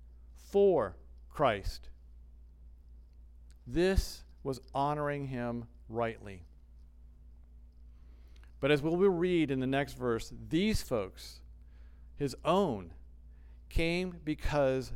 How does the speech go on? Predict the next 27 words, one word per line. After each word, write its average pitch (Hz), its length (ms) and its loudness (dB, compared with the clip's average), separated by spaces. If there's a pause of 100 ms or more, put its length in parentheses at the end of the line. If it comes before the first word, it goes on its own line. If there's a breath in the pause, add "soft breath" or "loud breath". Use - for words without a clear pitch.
they 139 160 0
wanted 123 520 -4 (140)
to 127 80 -6
see 113 600 -6 (260)
miracles. 110 760 -6 (720 soft breath)
They 135 120 0
wanted 170 300 6
to 165 100 4
see 165 340 -4
signs 156 600 2
and 139 180 0
wonders. 135 600 -2 (720 soft breath)
They 175 400 6
came 151 480 4
for 151 140 -4
the 139 100 0
show, 120 520 2 (840 soft breath)
which 135 180 -6
is 156 140 -2
exactly 143 560 0
what 147 200 2
verses 131 380 -4
forty-four 127 680 -4
through 120 160 -8
forty-six 117 640 -8
is 107 160 -12
meant 117 360 -4